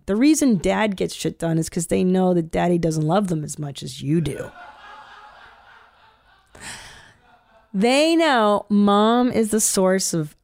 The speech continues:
all the love, all the sweetness, all the joy, all the care, all the attention. Dad is less,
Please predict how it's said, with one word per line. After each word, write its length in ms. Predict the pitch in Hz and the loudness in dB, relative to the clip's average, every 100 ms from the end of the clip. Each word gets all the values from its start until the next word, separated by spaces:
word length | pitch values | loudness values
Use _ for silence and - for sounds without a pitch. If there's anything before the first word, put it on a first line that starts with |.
| - | -4
all 400 | 170 175 185 190 | 0 2 2 0
the 160 | 220 | 0
love, 600 | 220 190 185 180 185 190 - | 0 2 2 2 0 -2 -4
all 320 | 151 151 170 | -4 0 0
the 120 | 208 | 0
sweetness, 800 | 233 - 202 208 - 202 208 - - | -2 -2 0 -2 0 0 0 -4 -6
all 280 | 151 160 185 | -2 0 0
the 140 | 202 | -2
joy, 560 | 202 196 190 185 180 180 | 0 0 2 2 2 -2
all 180 | 151 147 | -2 -2
the 120 | 156 | -2
care, 580 | 208 - 202 180 180 180 - | -4 -4 0 2 2 0 -2
all 140 | 151 | -2
the 160 | 160 202 | 0 -2
attention. 480 | - 175 180 175 | -2 -2 0 0
Dad 300 | 160 175 185 | 2 2 2
is 160 | 220 208 | 2 2
less, 480 | 196 185 180 - | 2 2 2 -2